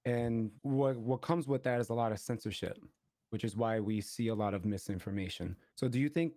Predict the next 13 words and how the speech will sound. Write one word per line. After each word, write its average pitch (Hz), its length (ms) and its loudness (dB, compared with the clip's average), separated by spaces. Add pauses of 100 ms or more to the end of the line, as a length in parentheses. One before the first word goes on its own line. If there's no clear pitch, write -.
(100)
censorship 143 540 -2
that 127 120 0
we're 120 80 2
seeing 127 220 0
right 120 140 0
now 117 160 0
will 107 420 -2 (180)
eventually 110 440 0
shift? - 440 -4 (300)
You 123 80 0
know, 120 100 2
for 123 200 2
example, 117 560 0